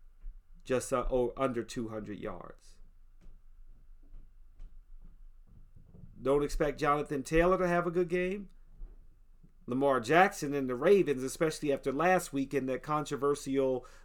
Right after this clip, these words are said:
last run of the game, to continue their streak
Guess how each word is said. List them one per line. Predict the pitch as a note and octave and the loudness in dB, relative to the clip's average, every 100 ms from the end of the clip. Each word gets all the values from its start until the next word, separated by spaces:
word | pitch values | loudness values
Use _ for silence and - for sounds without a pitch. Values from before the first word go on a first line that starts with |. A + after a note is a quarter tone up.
| - | -2
last | B2 D#3 D#3+ D#3 - | 4 8 8 6 6
run | D#3 D#3+ | 8 8
of | D3 | 8
the | C3+ | 6
game, | C#3+ E3 C3 A#2+ B2+ C#3+ - - - - - - | 8 8 6 4 0 -4 -8 -20 -20 -20 -18 0
to | C3+ C3 C3 B2+ B2 A#2 - - - - | 4 6 6 4 2 -2 -14 -20 -20 -2
continue | D3 C3+ - F3+ E3+ | 0 2 6 6 8
their | D#3+ D#3 | 6 6
streak | D3 - F3 E3+ D3 | 4 2 6 6 2